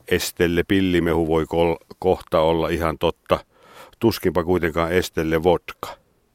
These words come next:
Vodka on varattu Gorbatsoville ja Jeltsinille. Mutta miksi mennä merta edemmäs kalaan? Onhan meillä tämä uusi tasavaltalaisten kuningaspari Sauli ja Jenni.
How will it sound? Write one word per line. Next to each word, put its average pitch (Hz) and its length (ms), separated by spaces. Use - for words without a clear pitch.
Vodka 92 400
on 80 80
varattu 78 380
Gorbatsoville 76 920
ja 76 140
Jeltsinille. 71 1000
Mutta 147 280
miksi 147 460
mennä 90 340
merta 78 460
edemmäs 69 460
kalaan? 60 460
Onhan 120 380
meillä 107 340
tämä 76 280
uusi 107 400
tasavaltalaisten 82 1160
kuningaspari 73 880
Sauli 85 540
ja 76 140
Jenni. 55 600